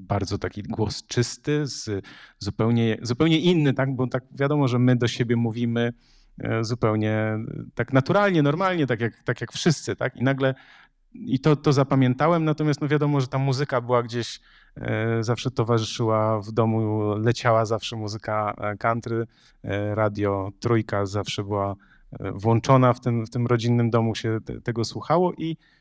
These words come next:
ja myślę, że, no bo tata organizował pikniki country w Mrągowie, ja też tam w pewnym momencie trochę pracowałem, pomagałem przy organizacji.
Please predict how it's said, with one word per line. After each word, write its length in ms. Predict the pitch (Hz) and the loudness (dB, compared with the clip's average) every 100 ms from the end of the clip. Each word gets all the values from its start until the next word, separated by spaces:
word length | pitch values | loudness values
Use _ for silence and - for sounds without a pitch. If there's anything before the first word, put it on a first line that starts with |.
| _ | _
ja 140 | 139 151 | 2 2
myślę, 320 | 165 - 156 | 2 0 -2
że, 720 | 135 147 147 143 139 139 135 | 0 0 0 0 0 -2 -4
no 120 | - 135 | -2 2
bo 320 | 139 135 - - - - | 4 2 0 -8 -18 -6
tata 200 | 120 120 | -2 0
organizował 540 | 117 120 113 117 117 | 0 0 2 2 0
pikniki 400 | - - 117 101 | -2 -6 -6 -4
country 440 | - 117 117 127 107 | -2 0 0 0 0
w 60 | |
Mrągowie, 600 | 113 113 113 107 110 110 | -2 0 0 0 0 0
ja 100 | 110 | 0
też 140 | 107 - | -4 -6
tam 240 | 110 104 | -6 -6
w 60 | - | -6
pewnym 160 | 107 | -6
momencie 220 | 107 104 | -4 -6
trochę 200 | - 110 | -6 -8
pracowałem, 600 | 117 123 147 131 139 131 123 | -4 -4 -4 2 4 4 2
pomagałem 500 | 117 117 139 143 135 | -2 -2 0 0 0
przy 160 | - | -2
organizacji. 720 | 131 135 131 123 131 - 131 | -2 0 0 2 0 -2 -6